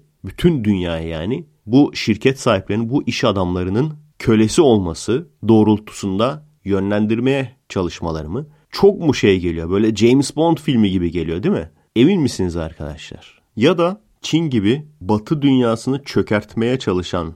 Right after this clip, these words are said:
bir ülke tarafından destekleniyor olabilir ya da ikisi birden de olabilir belki. Bu iş adamları artı Çin'in desteği belki. Neden? Çünkü modern dünya gerçekten saldırı altında ve neden bizimle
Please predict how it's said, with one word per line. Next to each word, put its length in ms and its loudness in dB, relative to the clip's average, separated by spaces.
bir 180 2
ülke 200 -2
tarafından 420 -6
destekleniyor 540 -12
olabilir 340 -8
ya 140 -2
da 240 -4
ikisi 300 -8
birden 240 -2
de 40 -2
olabilir 300 -4
belki. 340 -14
Bu 140 0
iş 160 0
adamları 420 -2
artı 400 -2
Çin'in 320 -2
desteği 400 -6
belki. 340 -14
Neden? 400 -4
Çünkü 540 -2
modern 460 0
dünya 240 0
gerçekten 560 0
saldırı 440 -8
altında 400 -6
ve 160 -2
neden 340 0
bizimle 460 -2